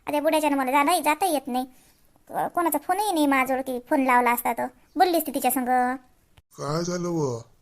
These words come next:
Speaker 2: कोणाची वाट पाहू राहिली? बस ना खाली. काही झाडून गिडून नाही काढावं लागत का तुला आता? झालं का तो समज संध्याकाळचं?
Speaker 1: आ, हो, झालं. अव, शिटूले भरती केलं दवाखान्यात.
Speaker 2: काहून? काय झालं तिले?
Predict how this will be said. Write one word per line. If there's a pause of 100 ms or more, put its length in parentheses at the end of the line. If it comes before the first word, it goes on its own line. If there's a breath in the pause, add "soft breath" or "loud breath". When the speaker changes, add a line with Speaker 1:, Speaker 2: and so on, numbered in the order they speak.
(200)
Speaker 2:
कोणाची
वाट
पाहू
राहिली?
बस
ना
खाली. (720)
काही
झाडून
गिडून
नाही
काढावं
लागत
का
तुला
आता?
झालं
का
तो
समज
संध्याकाळचं? (840)
Speaker 1:
आ, (240)
हो, (300)
झालं. (480 soft breath)
अव, (480)
शिटूले
भरती
केलं
दवाखान्यात. (680)
Speaker 2:
काहून?
काय
झालं
तिले?